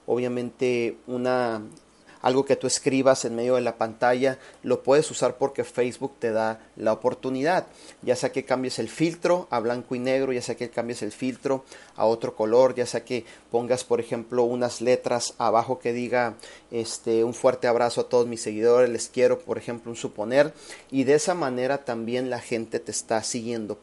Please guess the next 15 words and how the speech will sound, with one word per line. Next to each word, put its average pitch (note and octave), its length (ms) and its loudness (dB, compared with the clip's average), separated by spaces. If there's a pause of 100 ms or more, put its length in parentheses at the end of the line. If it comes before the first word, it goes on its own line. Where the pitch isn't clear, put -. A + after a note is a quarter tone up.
(120)
Eh, A#2+ 180 0
de A#2+ 200 0
hecho, C3+ 180 -4
Facebook C#3+ 480 -2
Live C#3 280 0 (520)
nos A#2+ 380 -4
da B2 140 2
mucha, C3 680 0 (440)
eh, A2+ 240 -2
la A#2 100 2
oportunidad A#2 680 -4
de C3 120 -4
cambiar A#2+ 640 0
ciertas - 640 -6
cosas B2 560 -6